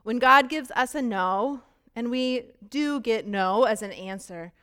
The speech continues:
we experience loss. We, what we hoped for cannot be.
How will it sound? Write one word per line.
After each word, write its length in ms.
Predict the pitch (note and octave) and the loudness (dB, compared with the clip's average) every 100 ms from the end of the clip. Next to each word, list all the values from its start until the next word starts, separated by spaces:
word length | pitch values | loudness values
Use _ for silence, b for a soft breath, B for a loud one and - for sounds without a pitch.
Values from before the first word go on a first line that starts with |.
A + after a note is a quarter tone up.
| _ - | _ -6
we 260 | C4+ C4+ | -2 0
experience 760 | A3+ - - B3 B3 A#3 A3 - | -2 -6 -10 -6 -4 -4 -8 -8
loss. 720 | A#3 A#3 F3 E3 - - - _ _ _ _ _ _ _ _ _ _ _ _ _ - | -2 -2 -2 -6 -14 -18 -20 _ _ _ _ _ _ _ _ _ _ _ _ _ -12
We, 380 | A3+ A#3+ A#3+ - _ _ _ _ _ _ _ _ _ | -6 -4 -4 -6 _ _ _ _ _ _ _ _ _
what 400 | G3 C4 D4 A3 | 0 2 2 -2
we 200 | C4 B3+ | -4 -4
hoped 400 | A#3+ C#4 C#4+ - | -2 0 -2 -6
for 380 | - G3 G3 F#3+ | -6 0 0 0
cannot 580 | - B3+ A#3+ A#3+ A3+ | -4 -4 0 0 -2
be. 440 | G3+ B3+ F#3+ D#3 | -6 -8 -8 -12